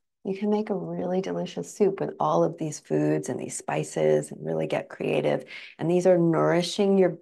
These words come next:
bones. They're nourishing your body, and they're gonna be nourishing your bones deeply, right? Um, and then it can even just be a sandwich, right? Whether it's a wheat,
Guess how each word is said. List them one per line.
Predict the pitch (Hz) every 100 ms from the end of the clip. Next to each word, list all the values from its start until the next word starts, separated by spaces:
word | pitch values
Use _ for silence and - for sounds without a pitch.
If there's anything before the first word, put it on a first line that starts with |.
| -
bones. | 156 160 143 131 135
They're | 143
nourishing | 147 143 151 170 170 190 170
your | 160
body, | 151 135 147 175 202 208 - - - -
and | 151
they're | 147
gonna | 151 147
be | 147 147
nourishing | 151 147 147 151 151
your | -
bones | - - - - -
deeply, | - - - - -
right? | 143 143 - _ _ - - _ -
Um, | 160 151 139 -
and | 190 208
then | 226
it | 220
can | 226
even | 233 226
just | 220 220
be | 214
a | 214
sandwich, | - 208 214 185 - - _ -
right? | 170 185 196
Whether | - 180 175
it's | 175 -
a | 175
wheat, | 170 190 -